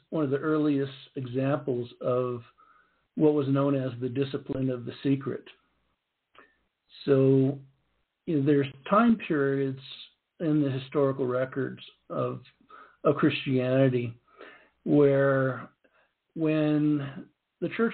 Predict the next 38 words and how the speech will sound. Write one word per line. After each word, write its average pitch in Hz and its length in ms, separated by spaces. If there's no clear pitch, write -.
fathers 160 420
were 143 120
talking 139 460
to 131 80
people 123 580
in 135 320
their 135 140
letters, 135 520
and 143 140
they 135 120
knew 143 300
the 135 80
letters 135 420
took 139 140
a 143 40
long 131 400
time 127 640
to 123 200
get 131 220
from 127 160
one 123 200
place 123 320
to 131 120
another, 123 520
and 131 160
they 127 100
knew 135 420
the 135 80
letters 127 560
could 131 100
be 123 180
intercepted, 135 1080
then 156 220
they 160 140
would 151 220
use 143 540
words 135 420
like 127 300